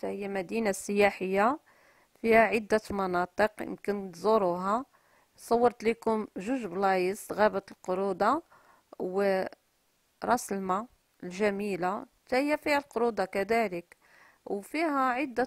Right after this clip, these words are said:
مناطق تما يمكن لكم تزوروها. احنا ما عم تعمقناش مدينة أزرو، يعني مدينة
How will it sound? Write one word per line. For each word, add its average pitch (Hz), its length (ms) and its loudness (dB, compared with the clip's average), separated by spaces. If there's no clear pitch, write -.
مناطق 226 580 -4
تما 220 640 -4
يمكن 214 380 -6
لكم 233 380 -4
تزوروها. 208 500 0
احنا 233 380 -4
ما 233 140 0
عم 208 180 -2
تعمقناش 233 600 -6
مدينة 208 400 -4
أزرو، 208 460 -4
يعني 226 280 -4
مدينة 214 400 -4